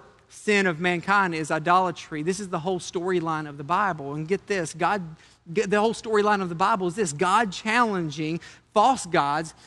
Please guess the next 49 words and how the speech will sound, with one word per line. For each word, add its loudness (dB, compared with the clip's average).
and 0
showing 2
people -2
who 0
the 2
real -2
God 0
is. -18
And -4
the -2
first 0
commandment -2
is -8
this, -4
is -4
that 0
you 0
shall 2
have -2
no -2
other -4
gods -2
before -8
me. -10
You -12
see, -18
God -2
doesn't -4
want -8
to -8
share -8
his -6
glory -4
with -8
anybody. -8
He's 0
not -2
interested -8
in -14
it. -20
He's -4
the -2
one -2
true -2
God, -2
the -8
creator 0
of -6
everything. -6